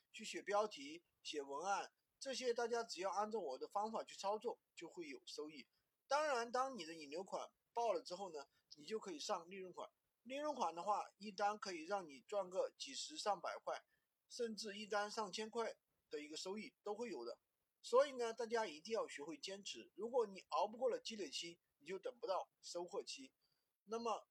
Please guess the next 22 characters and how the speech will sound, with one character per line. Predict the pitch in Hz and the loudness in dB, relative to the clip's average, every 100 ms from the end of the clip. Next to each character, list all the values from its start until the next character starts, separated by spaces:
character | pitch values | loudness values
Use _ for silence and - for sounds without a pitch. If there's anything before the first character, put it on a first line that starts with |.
| _ | _
希 | - 247 | -4 4
望 | 247 214 - | 4 4 0
大 | 196 | -2
家 | 196 202 | 2 0
也 | 165 | 0
可 | 180 | -6
以 | 156 | -8
努 | 127 | -8
力 | 151 | -10
学 | 165 156 | -8 -6
习， | 156 135 | -6 -2
像 | 208 180 | 0 0
我 | 127 | -2
的 | 131 127 _ _ _ | -6 -8 _ _ _
学 | - - 156 190 | -14 -6 -2 0
员 | 170 160 175 - | 2 0 -2 -10
那 | - 196 | -10 -2
样 | 202 175 - _ _ | 0 -2 -6 _ _
收 | - 202 | -4 -2
获 | 220 | 0
满 | 160 139 | -2 -4
满。 | 151 | -8